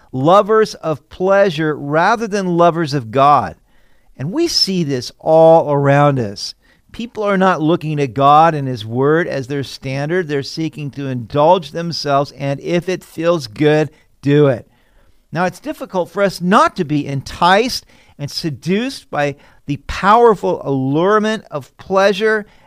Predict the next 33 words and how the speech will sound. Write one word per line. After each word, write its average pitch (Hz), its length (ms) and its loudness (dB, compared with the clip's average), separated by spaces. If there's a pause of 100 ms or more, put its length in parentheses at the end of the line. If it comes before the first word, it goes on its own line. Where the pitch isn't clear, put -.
(140)
as 143 220 -2
we 160 100 -4
see 208 380 -6
it 165 80 2
all 139 180 4
around 175 380 2
us. 139 300 -8 (960)
But 202 120 -10
the 202 60 -12
Babylonians 233 640 4
were 160 120 -6
so 311 360 -4
intoxicated 135 880 -4
by 127 260 -4 (280)
their 135 180 -4
pleasures 131 720 -8
that 147 180 -10
they 156 160 -4
were 156 220 -4 (220)
completely 165 800 -6
self-absorbed. 160 1300 -4 (560)
They 127 120 -8
said, 151 340 -2
"I 151 240 2
am, 156 520 4
and 131 100 -4
there 131 160 -4
is 120 200 -8
no 135 380 0
one 277 300 -2
else 220 240 -4
besides 180 720 -4
me." 101 340 -12